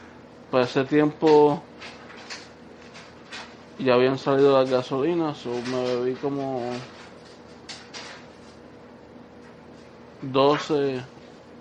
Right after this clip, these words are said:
a catorce gasolinas. Luego nos, pues, nos fuimos a dar una vuelta pa otro sitio. Y, pues, yo le digo a él,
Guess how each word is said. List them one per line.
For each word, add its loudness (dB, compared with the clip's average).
a -2
catorce 0
gasolinas. -2
Luego 4
nos, 0
pues, -2
nos -6
fuimos -4
a 2
dar 2
una -2
vuelta -2
pa -2
otro -2
sitio. -8
Y, -8
pues, -4
yo -4
le -4
digo -2
a 2
él, -4